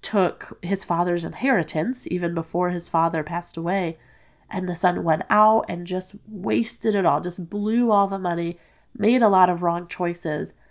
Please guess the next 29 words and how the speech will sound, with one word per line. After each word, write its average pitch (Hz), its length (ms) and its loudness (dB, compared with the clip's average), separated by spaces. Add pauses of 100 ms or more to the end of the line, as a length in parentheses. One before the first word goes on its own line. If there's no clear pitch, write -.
(1000)
And 190 220 0
when 175 140 4
he 214 180 0
got 185 340 4
to - 140 -4
the 165 160 0
lowest 170 320 0
point 175 240 -2
of 165 120 -4
his 170 200 -6
life, 165 400 0
he 185 160 -10
came 165 320 -6
back 180 500 -2 (480)
and 175 240 -4
begged 180 360 0
for 220 120 -4
his 190 180 -4
father's 170 380 0
forgiveness. 202 880 -8 (460)
And 214 100 0
his 190 180 2
father - 500 2
actually - 320 0
threw 202 320 -2
a 165 80 0
party 208 560 0
for 147 240 -2
him. 147 320 -6